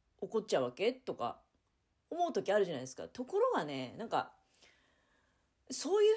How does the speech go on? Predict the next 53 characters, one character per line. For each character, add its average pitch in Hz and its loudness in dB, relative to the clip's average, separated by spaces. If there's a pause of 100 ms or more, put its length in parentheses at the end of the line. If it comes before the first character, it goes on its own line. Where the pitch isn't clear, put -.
ふ 415 0
う - -2
に 269 0
こ 175 -6
う - -4
見 202 -2
慣 277 0
れ 427 2
ち - -4
ゃ 440 0
っ 415 -2
て 415 2
て、 254 0
い 320 0
ざ 440 6
自 190 -2
分 277 0
の 311 -4
目 269 2
の 285 0
前 285 -2
に、 156 -8 (520)
あ 170 -6
の 151 -8 (160)
ー、 185 -8
ね、 226 -8 (180)
「ニ 190 -8
ラ 196 -2
の 196 -2
お 202 -4
ひ 196 -6
た 277 0
し - -2
ど 202 6
う 196 6
ぞ」 185 0
と - -2
か - -4
言 220 -4
っ - -14
て - -2 (360)
持 175 -8
っ 175 -14
て 196 -4
こ 208 -2
ら 208 6
れ 190 2
た 156 -2
時 139 -8
に、 151 -8 (1200)
な 370 -2
ん - -4
か、 165 4